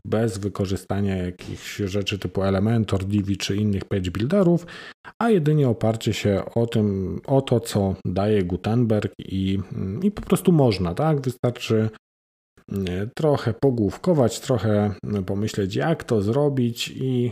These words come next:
można dostarczyć bardzo fajną stronę zbudowaną właśnie bez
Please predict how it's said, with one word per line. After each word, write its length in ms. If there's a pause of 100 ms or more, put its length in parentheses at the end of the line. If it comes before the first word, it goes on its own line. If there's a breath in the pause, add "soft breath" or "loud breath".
(140)
można 560
dostarczyć 640
bardzo 340
fajną 440
stronę 480
zbudowaną 560
właśnie 360
bez 520